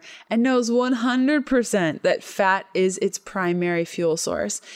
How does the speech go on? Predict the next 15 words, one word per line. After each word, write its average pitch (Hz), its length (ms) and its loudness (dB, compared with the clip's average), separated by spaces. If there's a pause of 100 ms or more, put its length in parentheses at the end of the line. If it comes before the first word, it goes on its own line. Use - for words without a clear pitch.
(220)
It 208 80 2
has 226 140 2
built 220 280 2
up 233 160 -2
the 226 140 -2
enzymatic 208 720 0
and 208 160 4
metabolic 180 500 2
processes 185 680 -2
to 208 120 0
effectively 233 760 -2
burn 185 340 0
fat 175 280 0
as 175 200 -4
fuel, 170 380 0